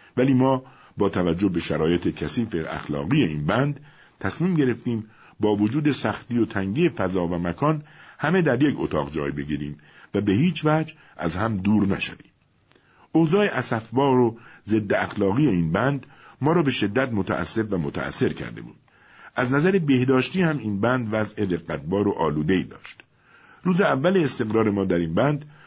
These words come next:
فردی قد بلند و درشت هیکل به نام عیسی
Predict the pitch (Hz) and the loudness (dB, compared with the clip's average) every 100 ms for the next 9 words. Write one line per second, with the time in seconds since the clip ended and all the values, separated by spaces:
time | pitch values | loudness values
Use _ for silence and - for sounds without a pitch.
0 | _ 123 123 123 98 85 76 76 80 107 | _ -4 -2 -2 -2 -2 -2 0 2 2
1 | 98 80 76 71 - 71 65 104 98 73 | 2 0 0 -4 -4 -6 -4 -2 -2 -4
2 | 78 85 69 76 - 101 | 0 0 0 -4 -2 0